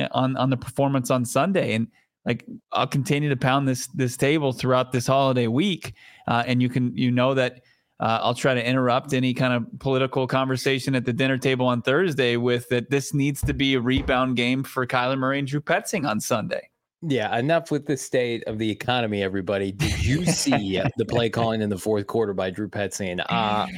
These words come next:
Speaker 2: here, one of these two units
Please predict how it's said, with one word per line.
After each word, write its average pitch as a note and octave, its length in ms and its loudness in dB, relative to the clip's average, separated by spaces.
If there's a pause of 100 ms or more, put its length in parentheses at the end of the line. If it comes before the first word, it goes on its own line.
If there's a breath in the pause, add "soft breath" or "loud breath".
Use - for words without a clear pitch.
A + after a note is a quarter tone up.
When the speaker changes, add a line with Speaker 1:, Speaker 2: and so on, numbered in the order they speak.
(100)
Speaker 2:
here, D#3+ 180 2 (1200 loud breath)
one D#3+ 420 2
of A3+ 80 0
these G3+ 260 0
two F#3 160 -2
units C#3 640 -2